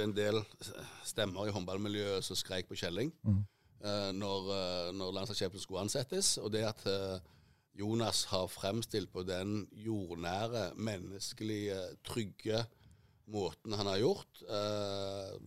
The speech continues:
Speaker 1: så tror jeg at de aller fleste synes at, eh, vet du hva, eh, dette her var et godt valg.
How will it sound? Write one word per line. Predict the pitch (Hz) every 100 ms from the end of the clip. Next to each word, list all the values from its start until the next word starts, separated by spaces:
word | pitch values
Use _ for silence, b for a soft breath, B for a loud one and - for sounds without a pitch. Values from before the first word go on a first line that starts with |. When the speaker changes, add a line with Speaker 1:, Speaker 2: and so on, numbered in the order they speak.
| 62 - -
Speaker 1:
så | 104
tror | - 107 113 113
jeg | 101
at | 98
de | 107
aller | 101 107
fleste | 98 98 82 - - 120
synes | - 101 -
at, | 104 95 -
eh, | 98
vet | 92 101
du | 101
hva, | 110 160 - _ _ _ _ 104
eh, | 104 101 101 98 95 90
dette | 98 101 95
her | 95
var | 98 92
et |
godt | - -
valg. | 98 160